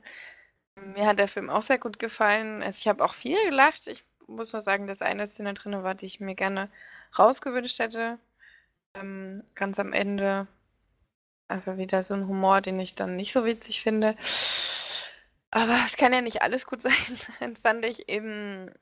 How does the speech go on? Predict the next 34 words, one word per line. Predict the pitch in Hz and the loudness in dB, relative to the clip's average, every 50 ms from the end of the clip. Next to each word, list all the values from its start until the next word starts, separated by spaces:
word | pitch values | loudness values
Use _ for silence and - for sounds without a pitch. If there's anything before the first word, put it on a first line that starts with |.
| _ - | _ 0
leider, | 196 202 202 220 247 285 311 277 285 269 262 269 262 262 254 | 6 6 8 8 8 4 2 2 4 4 4 4 4 2 0
dass | 226 214 233 226 - | -4 -6 -6 -6 -6
der | 247 226 214 | -8 -10 -8
Film | - - 254 262 269 269 277 302 277 _ _ _ _ _ _ _ _ _ _ _ _ _ _ _ _ _ _ _ _ _ _ _ _ _ _ _ _ _ _ _ _ _ _ _ _ _ - | -8 -8 -6 -6 -6 -6 -8 -10 -12 _ _ _ _ _ _ _ _ _ _ _ _ _ _ _ _ _ _ _ _ _ _ _ _ _ _ _ _ _ _ _ _ _ _ _ _ _ -14
sich | 226 - - - _ _ - | -14 -12 -14 -20 _ _ -10
selbst | - 220 220 233 254 - - - | -4 -2 -2 -2 -4 -6 -10 -10
ein | 233 | -6
bisschen | 233 254 247 240 233 | -6 -4 -4 -4 -4
gespoilert | 226 226 220 - - - 196 202 202 214 208 208 208 - | -4 -6 -8 -6 -2 2 4 4 6 6 4 2 2 2
hat, | 220 214 214 - - - | 0 0 0 -2 -12 -8
ähm, | - - 202 202 202 202 202 202 196 196 | -6 -4 -4 -4 -6 -6 -8 -10 -10 -8
dass | 196 196 190 196 | -8 -8 -8 -8
ich | 196 196 | -10 -8
die | - 220 202 | -4 0 4
Auflösung | - 160 196 226 226 233 214 202 202 196 196 | 4 6 4 4 2 -2 -2 -2 -2 -2 -2
am | 196 - | -2 -2
Ende, | - 202 208 208 208 - - _ _ _ - - - - - - - - | -2 -2 0 0 0 0 -2 _ _ _ -12 -8 -6 -6 -6 -8 -10 -6
weil | - - | -2 -2
ich | 190 - - | -2 2 2
halt | - - - | 2 2 2
so | - 208 196 | 0 -2 -2
smart | - - 214 196 180 - 190 208 208 - - | 0 2 4 4 4 4 2 -2 -2 -4 -6
bin, | 214 202 202 | -6 -6 -2
<laughs> | 202 214 - - - - 269 - - - 277 - - - 294 - - _ - 370 440 415 370 320 262 _ - | 2 4 4 4 4 0 -10 -12 -8 -8 -8 -4 2 2 2 2 0 _ -10 -8 -6 -6 -6 -8 -10 _ -16
schon | - - 220 | -12 -8 -4
relativ | 220 208 220 220 - 220 214 - | 0 0 0 -2 -4 -14 -16 -16
früh | - - 254 240 - - | -12 -12 -12 -12 -12 -18
mir | - 208 208 220 202 | -14 -8 -8 -6 -4
gedacht | 208 196 - - 247 277 - - - | -2 2 4 4 4 4 2 -4 0
habe, | 202 190 196 196 196 208 | 2 2 2 2 -2 -4
nicht | 240 294 - | -6 -8 -6
gewusst, | - 349 320 370 370 339 - - - - | -6 -4 -2 -2 -2 -2 -4 -10 -16 -10
gedacht | - 240 - 202 240 262 - - | -8 -4 0 0 0 0 -2 -2
habe. | 254 240 247 240 247 269 277 | 0 0 0 0 -2 -8 -8